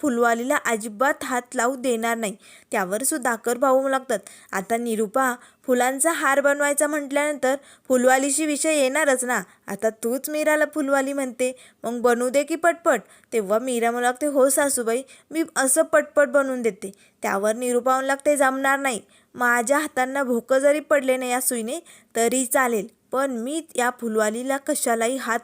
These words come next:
लावू देणार नाही म्हणजे नाही." तेवढ्यात देविका म्हणू लागते, "आई, चला,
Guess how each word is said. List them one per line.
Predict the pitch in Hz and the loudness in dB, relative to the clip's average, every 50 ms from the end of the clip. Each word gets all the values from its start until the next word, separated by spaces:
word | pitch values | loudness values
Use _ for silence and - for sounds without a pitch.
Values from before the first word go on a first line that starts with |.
| - - | -4 -2
लावू | 226 208 214 240 | 0 0 0 -2
देणार | 226 208 214 220 220 220 226 233 | -2 -2 -2 -2 0 -2 -2 -4
नाही | 226 226 214 202 214 240 | -4 -4 -4 -4 -4 -4
म्हणजे | 240 240 226 220 202 269 302 | -6 -6 -6 -4 -4 -4 -2
नाही." | 320 302 220 185 - _ - - - _ _ - | -2 -4 -6 -8 -14 _ -20 -20 -20 _ _ -6
तेवढ्यात | 214 196 185 185 208 220 | -4 -2 0 0 -2 -2
देविका | 214 202 254 233 202 196 185 - 214 220 | -2 -2 0 0 0 -2 -4 -4 -4 -4
म्हणू | 233 240 247 | -4 -4 -6
लागते, | 247 247 247 - 220 185 202 - - - _ _ | -6 -6 -6 -8 -10 -10 -12 -14 -20 -20 _ _
"आई, | 214 214 220 262 277 269 - _ _ _ _ - | -2 -2 0 0 -2 -4 -8 _ _ _ _ 0
चला, | 294 277 262 208 | 2 2 2 0